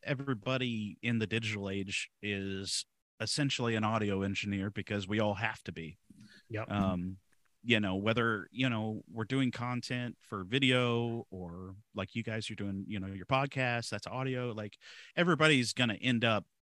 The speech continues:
Speaker 1: having to edit some audio. So my thought was kinda coming up was, one, I love music. I love making music, but I just wanted to do it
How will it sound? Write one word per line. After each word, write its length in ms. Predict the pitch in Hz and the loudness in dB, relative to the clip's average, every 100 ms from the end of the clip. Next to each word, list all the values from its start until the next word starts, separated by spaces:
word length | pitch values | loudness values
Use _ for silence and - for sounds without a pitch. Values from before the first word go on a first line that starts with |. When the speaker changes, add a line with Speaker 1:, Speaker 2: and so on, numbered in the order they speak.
| - | -8
Speaker 1:
having 280 | 117 117 113 | -2 0 0
to 100 | 87 139 | 2 6
edit 240 | 139 - | 6 4
some 220 | - 113 | -2 0
audio. 360 | 98 117 131 131 | 2 2 4 2
So 420 | - 110 107 107 - - - | 2 -2 -2 -4 -10 -20 2
my 160 | 113 131 | 6 6
thought 260 | 120 110 | 6 2
was 380 | 104 110 107 - _ _ | 2 -2 -2 -6 _ _
kinda 220 | - 110 - 113 - | -4 -2 -4 -14 -2
coming 260 | 147 123 113 | 2 4 2
up 140 | 107 | 0
was, 160 | 113 120 | -2 4
one, 200 | 175 170 | 6 8
I 80 | 143 | 8
love 260 | 151 131 | 6 6
music. 340 | 131 120 117 110 | 4 2 0 -4
I 40 | |
love 180 | 104 123 | -4 -2
making 300 | 113 117 98 | -4 -4 -6
music, 260 | 95 87 95 - | -8 -8 -12 -6
but 220 | 107 104 - | -6 -6 -10
I 60 | 117 | -8
just 220 | 190 - | -6 -2
wanted 140 | 135 110 | -2 -2
to 160 | 92 | 0
do 60 | |
it 80 | 117 | 0